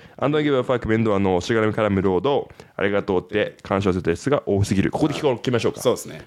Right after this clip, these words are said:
Speaker 1: ここは、このちょっと部分だけ、
Speaker 2: うん。
Speaker 1: ちょっといいっすか？
Speaker 2: まあ、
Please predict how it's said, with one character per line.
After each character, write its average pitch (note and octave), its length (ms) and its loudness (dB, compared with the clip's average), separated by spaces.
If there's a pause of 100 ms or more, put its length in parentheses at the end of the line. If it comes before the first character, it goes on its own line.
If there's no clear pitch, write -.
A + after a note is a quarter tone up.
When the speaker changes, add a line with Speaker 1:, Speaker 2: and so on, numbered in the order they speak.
Speaker 1:
こ D#3 120 0
こ D#3+ 140 0
は、 F3 300 0 (400)
こ C3+ 100 -2
の C#3 220 2
ち - 100 -6
ょ B2+ 40 4
っ - 20 -14
と F#2 240 -2 (400)
部 G#2+ 100 2
分 F2+ 160 0
だ D#2 80 -6
け、 - 320 -8
Speaker 2:
う G2+ 80 -6
ん。 F2 140 -6
Speaker 1:
ち E2 80 -12
ょ - 20 -16
っ - 40 -20
と - 80 -4
い F#2 40 0
い E2+ 40 -4
っ - 20 -8
す - 120 -10
か？ - 120 -10 (800)
Speaker 2:
ま G2+ 560 0
あ、 - 160 -10